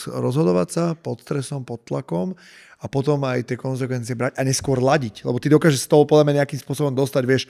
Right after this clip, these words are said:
prehrávať, dokážeš to nejako otočiť, e, nestratiť ducha, hej, že,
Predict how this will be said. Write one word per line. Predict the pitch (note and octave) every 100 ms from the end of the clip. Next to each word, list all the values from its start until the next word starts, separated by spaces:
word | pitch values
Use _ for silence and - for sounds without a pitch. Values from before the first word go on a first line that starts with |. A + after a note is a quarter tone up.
| - -
prehrávať, | - C3 C#3+ D3 C#3+ C3
dokážeš | B2+ C3 C3+ B2+
to | B2+
nejako | C3+ B2+ -
otočiť, | - C3+ D3+ C#3 B2+
e, | _ - _ _ _ - D3 C#3
nestratiť | D3 - F#3 D3+
ducha, | C3+ C#3+ A#2+ A2+ _ _ -
hej, | C3 D3+ D#3
že, | B2+